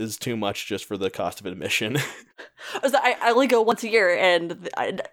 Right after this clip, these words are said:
Speaker 2: it,
Speaker 1: Yeah.
Speaker 2: it doesn't make up for itself with the cost of
Speaker 1: For
Speaker 2: membership."
Speaker 1: itself,
Speaker 2: And it's
Speaker 1: yeah.
Speaker 2: like they're yelling at each other
Speaker 1: Yeah.
Speaker 2: across the layer as the Riddler pieces
Speaker 1: Mm-hmm.
Speaker 2: out.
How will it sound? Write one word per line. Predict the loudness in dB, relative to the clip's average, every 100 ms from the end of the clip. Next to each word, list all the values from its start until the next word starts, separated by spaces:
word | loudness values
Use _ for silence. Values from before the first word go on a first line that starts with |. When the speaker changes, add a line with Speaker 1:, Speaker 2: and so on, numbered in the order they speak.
| _
Speaker 2:
it, | -4 0
Speaker 1:
Yeah. | 2
Speaker 2:
it | 4
doesn't | 4 2
make | 2
up | 2
for | 4 2
itself | 4 2 2 0
with | -4 -6 -4
the | 2
cost | 2
of | 2
Speaker 1:
For |
Speaker 2:
membership." | -2 0 0 2
Speaker 1:
itself, | 2
Speaker 2:
And | 4
it's |
Speaker 1:
yeah. | 2
Speaker 2:
like | 4
they're | 4
yelling | 4 4 4 4
at | 2
each | 0 2
other | 4 4
Speaker 1:
Yeah. |
Speaker 2:
across | 4 2 2 2
the | -2
layer | 4 4 4
as | 0 -4 -6
the | 0
Riddler | 2 4 2
pieces | 0 -10 -8 0
Speaker 1:
Mm-hmm. | 4 4 2
Speaker 2:
out. | -4